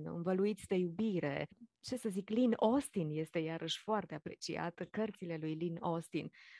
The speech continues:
Un autor mai nou foarte apreciat este Michael Phillips cu, uh, seriile lui, uh, de exemplu,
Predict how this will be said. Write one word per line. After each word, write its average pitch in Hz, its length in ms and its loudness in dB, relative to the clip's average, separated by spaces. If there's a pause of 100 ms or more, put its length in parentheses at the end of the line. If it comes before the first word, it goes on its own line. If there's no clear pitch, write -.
(120)
Un 226 220 4
autor 220 440 6
mai 214 220 2
nou 214 400 8
foarte 175 380 -2
apreciat 180 680 -2
este 165 540 -4
Michael 196 420 -2
Phillips 214 680 -2
cu, - 180 -6 (640)
uh, 175 240 -4 (120)
seriile 180 640 0
lui, 190 560 -2
uh, 170 200 -2 (460)
de 175 100 -6
exemplu, 185 680 -2